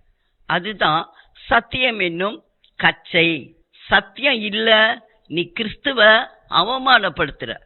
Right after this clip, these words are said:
கிறிஸ்தவத்தை அவமானப்படுத்துற, நீ போற சபையை அவமானப்படுத்துற, உன்னை பெத்தவங்களை அவமானப்படுத்துற. அதனால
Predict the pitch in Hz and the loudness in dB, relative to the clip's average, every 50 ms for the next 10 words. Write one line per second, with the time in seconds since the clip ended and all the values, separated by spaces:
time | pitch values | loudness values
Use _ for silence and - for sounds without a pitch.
0 | _ _ _ _ _ _ - 226 208 - - - 294 285 262 262 - - - 262 | _ _ _ _ _ _ -8 -8 -8 -8 0 2 2 2 2 0 -4 -4 -2 0
1 | 233 202 190 202 214 202 196 190 175 170 160 - 147 127 - - 95 - - - | 0 0 0 -4 -4 -4 -4 -2 -2 -4 -6 -8 -12 -14 -14 -16 -18 -18 -18 -20
2 | _ - - _ - 185 214 214 - - 202 220 247 277 269 254 208 - - - | _ -20 -20 _ -6 -6 -6 -6 -6 -6 -2 0 2 2 2 2 0 -2 -6 0
3 | - 185 180 190 202 269 277 269 254 226 202 202 208 202 202 202 185 175 - - | 2 4 4 4 2 0 2 2 2 2 0 0 -2 0 0 0 0 -2 -4 -6
4 | 156 127 123 - 135 127 123 - - - _ _ - 170 180 180 170 170 - - | -8 -8 -8 -8 -6 -6 -6 -6 -10 -18 _ _ -6 -4 -2 -2 -2 -4 -4 -4
5 | 208 208 208 _ - 285 269 262 247 247 240 220 202 196 202 202 202 196 180 170 | -4 -4 -4 _ 0 0 0 0 -4 -4 -4 -4 -2 -4 -4 -4 -4 -6 -6 -6
6 | - - 156 131 - - 131 127 120 - - - - - - _ - 170 180 202 | -8 -8 -8 -8 -8 -6 -4 -4 -4 -4 -6 -12 -20 -20 -18 _ -2 0 0 2
7 | 196 202 190 170 156 143 139 151 | 2 4 4 4 4 4 4 4